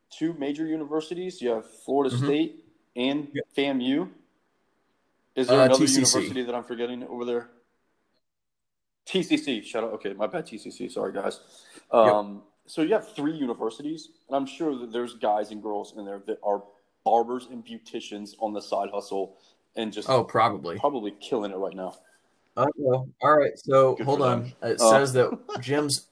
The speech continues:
Speaker 2: could open on Monday. Not sure what capacity it is, but gyms open on Monday. Awesome.
Speaker 1: Green light. That's a, listen, man,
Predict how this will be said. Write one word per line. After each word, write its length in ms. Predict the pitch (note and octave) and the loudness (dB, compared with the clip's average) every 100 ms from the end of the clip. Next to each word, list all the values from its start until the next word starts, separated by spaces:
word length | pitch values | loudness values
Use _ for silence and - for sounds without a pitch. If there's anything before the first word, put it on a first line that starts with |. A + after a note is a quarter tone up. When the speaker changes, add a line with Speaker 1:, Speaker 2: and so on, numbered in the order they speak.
| - | -8
Speaker 2:
could 220 | - D#3 | 4 4
open 300 | - D#3+ D#3+ | 4 0 0
on 200 | D#3 D#3 | 0 0
Monday. 520 | C#3+ C#3 A2+ D#2+ - - _ _ _ - | 0 0 0 -4 -8 -16 _ _ _ -2
Not 180 | A#2+ A#2 | 0 2
sure 160 | C3+ | 2
what 100 | B2+ | 2
capacity 600 | C3 C#3+ C#3 C3+ C#3 C3+ | 0 0 2 2 -2 0
it 60 | C3 | 2
is, 260 | C3 C3 B2+ | 4 2 0
but 320 | - - - _ _ _ _ _ _ _ _ _ _ | -4 -4 -8 _ _ _ _ _ _ _ _ _ _
gyms 280 | - C3 B2+ | -2 0 4
open 200 | C3 C#3+ | 4 4
on 120 | C3 | 4
Monday. 380 | A#2+ G#2+ D2+ C#2 - | 4 -2 -6 -12 -10
Awesome. 440 | - A#2 - - - _ - A2+ - _ _ _ - - _ _ _ _ _ _ _ _ - A2+ - _ _ _ _ _ - - _ _ - B2+ | -2 0 -2 -8 -16 _ -14 -14 -16 _ _ _ -20 -20 _ _ _ _ _ _ _ _ -10 -10 -10 _ _ _ _ _ -20 -20 _ _ -10 0
Speaker 1:
Green 260 | C3 C#3+ | 6 8
light. 260 | A#2+ G2 F#2 - | 8 6 2 -4
That's 220 | A#2+ A2+ C3 | -2 0 2
a, 400 | A#2+ A#2 A2+ G#2+ - | 2 2 0 -4 -14
listen, 320 | C3+ C#3+ A2+ G2+ | -6 -6 -6 -12
man, 220 | G2 | -14